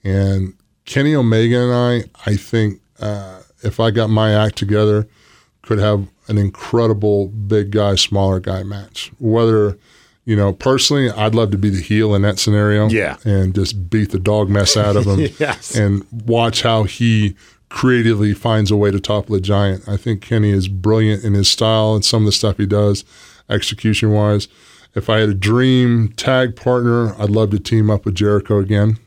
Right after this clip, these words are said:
Speaker 2: Mm-hmm.
Speaker 1: Uh, I always loved tagging with Jericho. And I think as far as personal big man feuds, I think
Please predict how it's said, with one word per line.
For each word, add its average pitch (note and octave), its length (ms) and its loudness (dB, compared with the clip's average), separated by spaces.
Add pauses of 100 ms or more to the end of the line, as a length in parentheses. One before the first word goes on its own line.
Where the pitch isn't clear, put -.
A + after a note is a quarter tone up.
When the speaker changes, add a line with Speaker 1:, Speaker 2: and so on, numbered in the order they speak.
Speaker 2:
Mm-hmm. B2 240 2 (340)
Speaker 1:
Uh, G2+ 220 -6
I G#2+ 120 0
always G2+ 260 2
loved G#2 220 0
tagging G2+ 320 0
with G2 100 0
Jericho. G2+ 580 -2 (640)
And A2+ 160 2
I A#2 80 2
think A#2 160 0
as A2+ 100 0
far A#2 280 0
as A2 120 -4 (120)
personal A#2+ 540 0
big A#2 340 0
man A#2+ 240 2
feuds, A#2+ 340 0
I G#2 60 0
think A2+ 260 -4